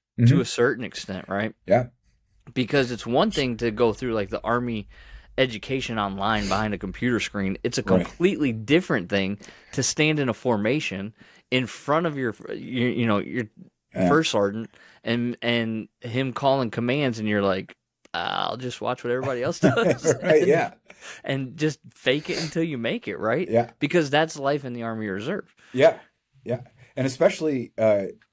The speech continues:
Speaker 2: in, in your case, coming in as a, a lieutenant, that you are gonna be called sir
Speaker 1: Yeah.
Speaker 2: for, y-, you know, and, and it's like, I don't even know who you guys
Speaker 1: So,
Speaker 2: are. And
Speaker 1: so
Speaker 2: you
Speaker 1: literally that happened to me
Speaker 2: <laughs>
Speaker 1: because
Speaker 2: Yeah.
Speaker 1: I went up to the unit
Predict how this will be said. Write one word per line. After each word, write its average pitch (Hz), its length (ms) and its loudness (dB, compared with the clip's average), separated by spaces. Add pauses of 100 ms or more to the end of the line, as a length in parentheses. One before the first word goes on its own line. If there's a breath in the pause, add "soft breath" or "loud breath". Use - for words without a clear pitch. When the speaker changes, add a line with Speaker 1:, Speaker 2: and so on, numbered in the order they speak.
(240)
Speaker 2:
in, 110 160 -2
in 113 180 2
your 123 180 6
case, 143 260 2
coming 131 280 2
in 113 240 4 (100)
as 101 500 2 (460 soft breath)
a, 95 260 4 (160)
a 98 80 -6
lieutenant, 95 640 0 (240)
that - 280 -2 (340)
you 135 260 2
are 175 80 6
gonna 131 220 2
be 120 80 0
called 113 380 2
sir 95 580 2 (240 soft breath)
Speaker 1:
Yeah. 98 260 2 (440)
Speaker 2:
for, 113 480 4
y-, 113 200 -4
you 107 120 -2
know, 98 320 -4
and, 120 220 4
and 117 260 0
it's - 120 -8
like, 110 300 2
I 131 80 4
don't 190 120 6
even 175 220 2
know 156 160 4
who 139 320 -8
you 135 160 -6
guys 139 260 6
Speaker 1:
So, 143 280 2
Speaker 2:
are. 107 180 0
And 117 200 0
Speaker 1:
so 123 140 4
Speaker 2:
you - 60 6
Speaker 1:
literally 117 800 0
that 107 240 4
happened 131 380 -2
to - 60 -10
me - 200 -6
Speaker 2:
<laughs> 113 40 -10
Speaker 1:
because 131 400 -4
Speaker 2:
Yeah. 131 100 2
Speaker 1:
I 143 140 4
went 147 260 -2
up 147 220 0
to 160 120 -4
the 135 120 -4
unit 113 520 -6